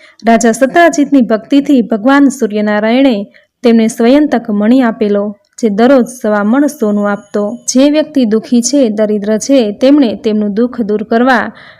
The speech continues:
ધનહીન વ્યક્તિએ ધનની પ્રાપ્તિ માટે, સંતાનહીન વ્યક્તિએ સંતાન પ્રાપ્તિ માટે ભગવાન સૂર્યનારાયણનું પ્રસન્ન ચિત્તે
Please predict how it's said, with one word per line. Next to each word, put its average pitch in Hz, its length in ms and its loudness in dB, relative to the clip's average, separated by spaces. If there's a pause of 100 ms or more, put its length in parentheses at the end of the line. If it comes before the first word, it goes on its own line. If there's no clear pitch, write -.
(160)
ધનહીન 320 380 4
વ્યક્તિએ 233 560 2
ધનની 247 380 2
પ્રાપ્તિ 208 400 -4
માટે, 233 420 0
સંતાનહીન 247 680 2
વ્યક્તિએ 208 500 -2
સંતાન 214 460 -2
પ્રાપ્તિ 202 360 -6
માટે 220 480 -2 (400)
ભગવાન 285 440 2
સૂર્યનારાયણનું 233 880 2
પ્રસન્ન 214 460 -6
ચિત્તે 247 540 -2